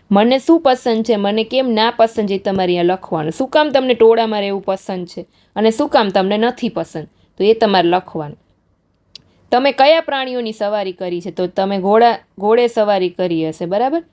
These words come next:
ઘોડા ઉપર બેઠા હશો ને હજી એ બેસતા હશો. કોકે પછી કોક હાથી પર પણ બેઠું હશે, બરાબર? જો તમને હાથી ઉપર બેસાડવામાં આવે તો તમને કેવું લાગે, છોકરાઓ? તમને પહેલાં તો બીક જ લાગે, કેમ કે હાથી કેવડો મોટો હોય,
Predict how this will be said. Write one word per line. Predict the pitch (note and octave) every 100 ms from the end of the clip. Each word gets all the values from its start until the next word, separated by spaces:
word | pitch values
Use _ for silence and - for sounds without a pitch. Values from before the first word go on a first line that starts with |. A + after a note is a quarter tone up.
| _ _ -
ઘોડા | G3 G#3 G#3
ઉપર | G#3 G3
બેઠા | G3 G3 G3+ E3+
હશો | E3 F3
ને | E3+ F3+
હજી | G3
એ | A3+
બેસતા | G3 G3+ - - -
હશો. | - - _ _ _ _
કોકે | G#3 G#3+ B3+
પછી | A#3+ B3 A#3+ G3
કોક | A3 A3
હાથી | G#3 F#3+ A#3+
પર | A#3 A3+
પણ | A3+ A#3
બેઠું | G#3+ G#3 G3+ G3+ E3
હશે, | D#3 - - _ _ _ -
બરાબર? | G3 A#3+ B3 C#4+ _ _ _
જો | F#3+ B3
તમને | D#4+ E4+ D#4
હાથી | C4+ G#3+ G#3 D4
ઉપર | C4+ B3+
બેસાડવામાં | A3+ G#3 A3 B3 A#3+ A#3
આવે | B3 A3+
તો | A#3
તમને | A#3
કેવું | A3+ C#4 D#4+ C4+
લાગે, | G#3+ G#3
છોકરાઓ? | G3 A3 G3+ G3+
તમને | F#3+ G#3 G#3
પહેલાં | G#3 A3+ A#3
તો | A3+
બીક | A3 A#3+ -
જ | B3
લાગે, | A#3 A3+ A#3+
કેમ | C4+ _ _ G#3
કે | G3
હાથી | F#3+ F#3 - B3
કેવડો | C4 C4 A#3
મોટો | F#3+ F#3 F3+ E3
હોય, | D#3+